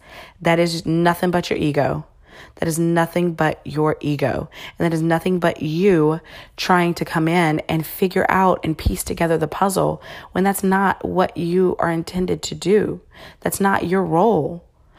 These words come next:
You are not intended to figure it all out. You remember, I, I did a podcast about why you should fear nothing. And why you should fear nothing is because we're just a vessel. And all we do is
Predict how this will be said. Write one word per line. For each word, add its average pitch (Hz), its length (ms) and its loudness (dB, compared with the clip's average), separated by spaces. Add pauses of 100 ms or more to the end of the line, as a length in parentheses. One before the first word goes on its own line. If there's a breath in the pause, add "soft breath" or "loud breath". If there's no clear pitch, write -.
(200 soft breath)
You 190 200 2
are 226 100 4
not 202 220 2
intended 196 400 0
to 165 80 -2
figure 165 320 -2
it 156 80 0
all 151 200 2
out. 170 400 0 (600 soft breath)
You - 140 -2
remember, 226 580 2
I, - 220 2
I 170 120 0
did 190 200 0
a 190 60 0
podcast 160 500 -2
about 151 340 0
why 156 260 2
you 160 100 -2
should 151 180 -8
fear 151 180 0
nothing. 147 540 -2 (400 loud breath)
And 165 160 2
why 165 140 2
you 175 100 2
should 165 160 -6
fear 160 140 0
nothing 156 480 0
is 151 160 -8
because 156 500 -4 (140)
we're 170 160 -2
just 165 200 -6
a 147 40 -2
vessel. - 560 -2 (300 loud breath)
And 156 180 -2
all 170 300 4
we 180 240 -2
do 147 440 0 (360 loud breath)
is 143 460 0